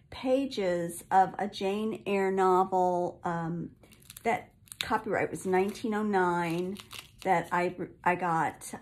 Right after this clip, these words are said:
um, that is li-, that just fell apart. So I just took the pages and I, I, uh,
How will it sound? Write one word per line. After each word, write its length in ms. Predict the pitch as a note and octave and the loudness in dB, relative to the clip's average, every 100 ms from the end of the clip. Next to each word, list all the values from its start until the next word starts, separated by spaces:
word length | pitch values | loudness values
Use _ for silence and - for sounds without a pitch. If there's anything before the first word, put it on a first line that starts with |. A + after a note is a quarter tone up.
| - | -2
um, 480 | F#3+ F3+ F3 F#3+ - _ | 0 0 -6 -8 -12 _
that 120 | - F#3 | -2 -2
is 140 | F#3 | -4
li-, 180 | G3 G3+ - | -2 -4 -4
that 180 | F3+ E3+ | -6 -6
just 200 | F3 - | -10 4
fell 200 | G3+ F3+ | 6 6
apart. 420 | F3 D3+ - - | 4 0 0 -6
So 100 | - | -2
I 80 | D#3+ | -2
just 240 | - - | -6 -10
took 100 | G3+ - | -8 -8
the 60 | |
pages 520 | - F#3+ F#3 G3 F3 | -4 -2 -2 -4 -6
and 140 | E3+ E3 | -4 -2
I, 180 | D#3 - - - - - - - | -2 -4 -14 -20 -20 -20 -20 -6
I, 260 | F3 E3+ E3 - - - _ - - - - _ _ _ - - - | -2 -2 -4 -18 -20 -20 _ -20 -20 -20 -20 _ _ _ -20 -20 -10
uh, 260 | D#3+ A2+ | -8 -8